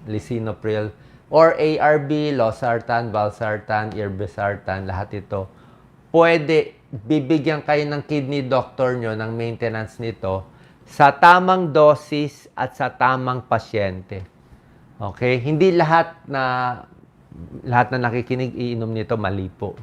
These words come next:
Hindi po ganon. Dapat early stage lang ng kidney disease. Kasi pag late na,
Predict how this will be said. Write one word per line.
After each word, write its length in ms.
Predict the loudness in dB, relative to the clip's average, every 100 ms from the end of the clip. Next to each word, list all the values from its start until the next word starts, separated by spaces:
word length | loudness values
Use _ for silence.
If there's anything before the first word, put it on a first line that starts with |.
| -10
Hindi 160 | -8 -6
po 160 | -6
ganon. 400 | -6 -8 -8 -12 -16 -20 -20 _ -20 -20 -18
Dapat 800 | 2 8 8 8 8 8 6 -2 _ _ _ 0
early 480 | 4 4 4 -2
stage 560 | -4 -2 0 0 -4 -6
lang 400 | 0 0 0 -4
ng 160 | -6 -4
kidney 400 | -4 -4 -4 -6
disease. 640 | -6 -8 -8 -12 -14 -6
Kasi 320 | -2 2 4
pag 240 | 6 4 6
late 400 | 4 4 2 -2
na, 320 | 0 0